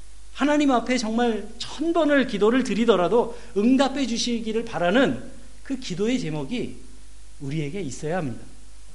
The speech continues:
그리고 그러한 번제 끝에, 그러한 정성스러운 제사 끝에 하나님이 솔로몬에게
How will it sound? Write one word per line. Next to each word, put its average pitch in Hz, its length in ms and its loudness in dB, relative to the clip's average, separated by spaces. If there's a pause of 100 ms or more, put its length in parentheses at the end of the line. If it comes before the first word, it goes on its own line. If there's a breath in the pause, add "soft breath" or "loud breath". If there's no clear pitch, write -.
(580 soft breath)
그리고 240 320 6
그러한 254 340 12
번제 202 380 8
끝에, 190 540 0 (880)
그러한 247 360 2
정성스러운 180 880 -4
제사 135 280 -6
끝에 131 500 -6 (280 soft breath)
하나님이 247 400 2
솔로몬에게 175 760 -2